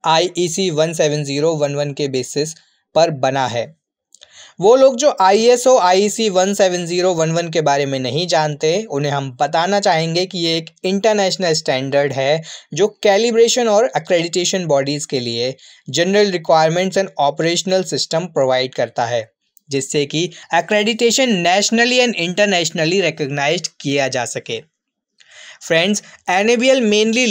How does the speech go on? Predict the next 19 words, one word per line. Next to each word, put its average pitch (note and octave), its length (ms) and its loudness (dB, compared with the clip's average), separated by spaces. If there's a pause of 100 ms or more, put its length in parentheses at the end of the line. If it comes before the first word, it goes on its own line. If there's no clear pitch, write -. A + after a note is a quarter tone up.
(120)
लैब्स G3+ 300 2
को A#3+ 80 2
accreditation E3+ 720 0
प्रोवाइड C#3+ 420 -2
करता C#3 320 -2
है, D3+ 300 0
जिनमें C#3+ 320 -4
शामिल D#3+ 440 -2
हैं E3+ 320 -2 (320)
testing B3 460 2
laboratories G#3 800 4
in F3 160 -2
accordance D#3+ 560 2
with D3+ 200 2 (120)
आईएसओ D#3+ 800 2
आईईसी D3 600 -2
वन D3 260 0
सेवन C3+ 340 -2
ज़ीरो B2 280 -4